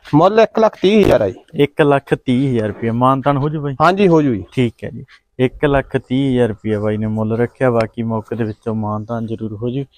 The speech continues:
Speaker 2: ਚਾਰੇ ਥਣ ਬਾਈ ਨਿਕੜਵੇਂ ਪੂਰੇ ਗੈਪ ਤੇ ਆ।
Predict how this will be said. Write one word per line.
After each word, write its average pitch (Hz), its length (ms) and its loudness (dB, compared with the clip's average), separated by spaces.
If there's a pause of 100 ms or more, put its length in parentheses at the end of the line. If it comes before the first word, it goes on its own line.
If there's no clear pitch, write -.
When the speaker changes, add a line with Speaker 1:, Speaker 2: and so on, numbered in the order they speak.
(280)
Speaker 2:
ਚਾਰੇ 156 340 2
ਥਣ 123 220 -2
ਬਾਈ 127 140 -2
ਨਿਕੜਵੇਂ 117 540 -6 (100)
ਪੂਰੇ 135 260 -6
ਗੈਪ 104 300 -4 (100)
ਤੇ 135 140 -4
ਆ। 131 40 -6